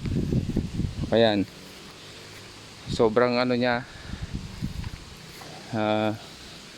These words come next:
may hinog na siya eh. So, kailangan natin siyang kunin. So, putulin lang natin ng konti.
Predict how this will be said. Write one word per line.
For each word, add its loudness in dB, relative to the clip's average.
may 6
hinog 10
na 12
siya 10
eh. -
So, 6
kailangan 8
natin 4
siyang 2
kunin. 6
So, 2
putulin 8
lang 6
natin 6
ng 4
konti. 4